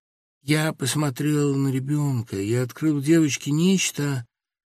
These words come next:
напоминающий ушедшую красоту её матери, ещё не доказанное сходство, расплывчатый,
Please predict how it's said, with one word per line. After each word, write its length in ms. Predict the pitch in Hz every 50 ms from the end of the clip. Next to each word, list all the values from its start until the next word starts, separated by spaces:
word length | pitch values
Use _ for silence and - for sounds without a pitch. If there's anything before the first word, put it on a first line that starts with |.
| -
напоминающий 960 | 151 151 139 - 165 175 175 175 185 190 190 190 185 175 147 - - - 175 170
ушедшую 560 | 151 - - 175 170 156 139 - 165 156 113
красоту 540 | - 135 139 127 117 143 143 127 - 151 151
её 200 | 151 151 147 147
матери, 520 | 147 147 147 143 135 120 107 - 113 110
ещё 320 | 113 110 107 - - 139 143
не 220 | 143 143 143 139
доказанное 840 | 131 135 127 117 - - 147 143 139 127 120 117 117 110 107 107 104
сходство, 640 | - - - - 123 110 101 - - - 127 120
расплывчатый, 1040 | 123 120 117 - - - 151 165 190 190 165 123 - - 131 127 123 123 117 110